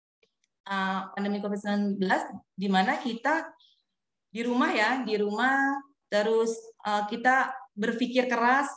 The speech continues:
bagaimana kita mengajar ke mahasiswa, ke siswa kita, supaya tidak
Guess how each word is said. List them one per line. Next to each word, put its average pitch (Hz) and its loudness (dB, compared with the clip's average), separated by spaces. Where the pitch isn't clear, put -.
bagaimana 214 0
kita 240 -6
mengajar 240 0
ke 254 -2
mahasiswa, 262 2
ke - -8
siswa 214 -4
kita, 262 2
supaya 220 -2
tidak 220 2